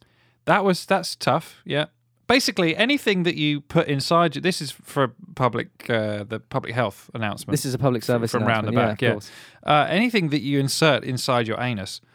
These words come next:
Speaker 1: must have some sort of coping or lip on it to then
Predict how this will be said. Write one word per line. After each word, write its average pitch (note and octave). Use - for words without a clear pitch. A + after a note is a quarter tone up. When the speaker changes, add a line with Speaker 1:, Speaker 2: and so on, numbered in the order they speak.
Speaker 1:
must G3+
have D#3
some F3+
sort F3
of D3
coping E3+
or A2
lip D3
on F#2
it -
to -
then D#3+